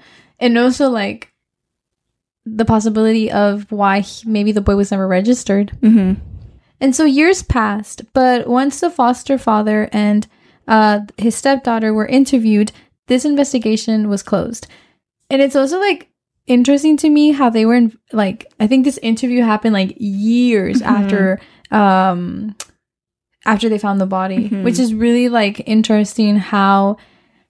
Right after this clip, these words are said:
Speaker 1: slowly progress was made, but it makes sense. Like, for a long time, they just had nothing to go upon,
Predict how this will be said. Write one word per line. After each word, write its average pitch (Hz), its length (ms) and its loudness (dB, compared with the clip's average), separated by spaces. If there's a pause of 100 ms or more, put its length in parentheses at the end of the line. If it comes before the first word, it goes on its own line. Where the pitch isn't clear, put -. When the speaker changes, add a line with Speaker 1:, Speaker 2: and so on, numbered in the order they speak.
(600)
Speaker 1:
slowly 226 720 0
progress 370 720 -4 (580)
was 311 260 0
made, 349 480 -4
but 240 460 0
it 226 100 0
makes 226 240 0
sense. 208 300 -2
Like, 214 180 -6
for 220 140 0
a 208 60 2
long 208 220 0
time, 214 240 -2
they 202 100 0
just 208 180 -2
had 196 240 0
nothing 196 480 -2
to - 100 -6
go 175 160 0
upon, - 400 -4